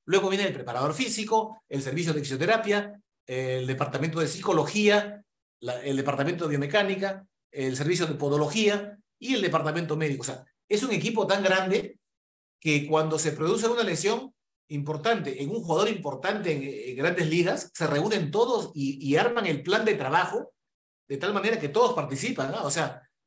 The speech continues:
no es como acá que equipos de liga que no tienen nada, viene el paciente, ha jugado el domingo y viene al consultorio particular, ya tómate esta medicina, aplícate este. No,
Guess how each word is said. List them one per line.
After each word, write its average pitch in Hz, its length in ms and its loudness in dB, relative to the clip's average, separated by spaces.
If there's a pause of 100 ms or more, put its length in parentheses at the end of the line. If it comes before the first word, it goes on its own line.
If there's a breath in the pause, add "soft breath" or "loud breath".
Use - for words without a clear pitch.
(160)
no 165 320 -4
es 226 80 0
como 170 240 -2
acá 190 380 -2
que 131 340 -6
equipos 170 320 -4
de 151 80 2
liga 185 300 4
que 160 80 -2
no 160 100 2
tienen 165 220 -2
nada, 180 260 0
viene 185 240 0
el 185 320 -6
paciente, 170 840 0 (140)
ha 127 60 -6
jugado 170 260 2
el 156 80 0
domingo 190 400 0
y 160 60 0
viene 175 240 0
al 156 160 -4
consultorio 143 420 -2
particular, 156 680 -4 (240 loud breath)
ya 156 220 2
tómate 165 340 -4
esta 147 140 -4
medicina, 165 480 0
aplícate 165 360 -4
este. - 180 -10 (160)
No, - 460 0